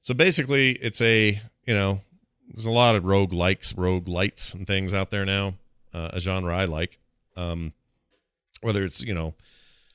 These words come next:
Dead Cells or whatever hot new thing. Uh, this thing is a shooter. It's a first-person shooter with a story, some really great voice acting. But what I like is the game loop. So you start off in this, like, headquarters part of your ship, and you gear up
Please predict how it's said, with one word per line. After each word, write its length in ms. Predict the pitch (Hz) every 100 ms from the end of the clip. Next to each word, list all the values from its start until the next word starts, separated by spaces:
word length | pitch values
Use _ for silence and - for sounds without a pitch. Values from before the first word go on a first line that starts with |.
| _
Dead 220 | 107 98
Cells 420 | 87 104 92 95 92
or 140 | 92
whatever 300 | 92 92 90
hot 200 | 98 92
new 160 | 95 87
thing. 500 | - 92 92 90 -
Uh, 360 | 92 87 87 85
this 260 | 95 147 -
thing 200 | 143 135
is 100 | 101
a 80 |
shooter. 400 | 95 - 156 147
It's 140 | 147 -
a 20 |
first-person 540 | - 135 135 123 -
shooter 420 | 101 104 101 98 - _ _ _ _ _ -
with 240 | 90 92
a 20 |
story, 760 | 85 - - 127 123 127 123 120 _ _ _ _ _
some 280 | - 98
really 260 | 98 131 135
great 240 | 117 117
voice 260 | 104 107 104
acting. 560 | 101 98 - 92 92 87 _ _ _ -
But 100 | 98
what 120 | 104
I 60 |
like 320 | 104 120 127 120
is 100 | 101
the 80 |
game 240 | 107 101 90
loop. 200 | 87 - _
So 140 | - 101
you 120 | 92
start 260 | - 127
off 200 | 120 120
in 60 | 113
this, 160 | 101 -
like, 220 | 107 95
headquarters 480 | 127 117 131 123 117
part 180 | 127
of 80 | 123
your 80 | 101
ship, 340 | - 151 147 _ _ _ _ _ _
and 520 | 92 92 92 92 92
you 380 | 90 92 92 90
gear 320 | 80 117 120
up 220 | 131 151